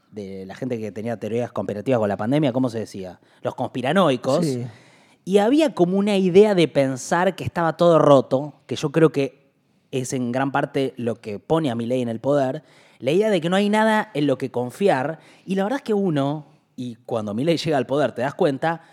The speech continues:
Speaker 1: necesita mucho
Speaker 2: Sí.
Speaker 1: al Estado.
Speaker 2: Y también pensar en un futuro, que,
Speaker 1: Pero a ver,
Speaker 2: que va a haber algo copado en el futuro.
Speaker 1: eh, porque yo siento que hay como una discusión a veces muy tonta de suma cero de, eh,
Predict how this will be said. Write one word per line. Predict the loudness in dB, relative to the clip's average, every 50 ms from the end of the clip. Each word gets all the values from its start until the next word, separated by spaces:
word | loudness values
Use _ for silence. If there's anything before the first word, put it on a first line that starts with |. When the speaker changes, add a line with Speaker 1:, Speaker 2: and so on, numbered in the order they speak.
| _ _ _ _
Speaker 1:
necesita | -8 -8 -8 -6 -6 -8 0 0 0 0 0 -6 -8 -8 _
mucho | 0 4 6 6 6 4 2 -2 0 2
Speaker 2:
Sí. | 4 4 6 6 6
Speaker 1:
al | 6 4 4
Estado. | 4 4 4 2 2 2 -2 -4 -6 -8 -12 -16 -20 -20 -20 -20 _
Speaker 2:
Y | 4 6 6 8
también | 10 10 10 12 12 12 12 12 10 8 6 4 -4 -18 -20 _ _ _ _ 10
pensar | 10 12 12 12 10 10 10 10
en | 10 10
un | 10 8
futuro, | 8 6 2 6 10 12 12 12 12 12 12 8 6 2 0 4
que, | 8 10
Speaker 1:
Pero | 10
a | 12
ver, | 10 10 8 6 2
Speaker 2:
que | 4 10 10
va | 12
a | 12
haber | 12 12
algo | 12 12 10 10 8
copado | 8 8 8 10 10 10
en | 10 8
el | 8
futuro. | 6 6 10 12 12 12 12 12 12 10
Speaker 1:
eh, | 6 0 -2 -4 -6
porque | -6 -6 -6 -6 -6
yo | -6 -6
siento | -4 -4 -2 -2 0 2
que | 2
hay | 0 2
como | 0 -2 -2 -2 -2
una | -2 -2
discusión | -2 -2 -4 -6 -4 -2
a | -2 -2
veces | 0 0 -2 -2
muy | 0 0 0 0 0
tonta | 2 0 0 0 0 -2 0
de | 0 0
suma | -2 0 0 0 2 0 -4
cero | -2 0 2 4 6 6 6
de, | 6 6 6 4 2 0
eh, | -2 -2 -2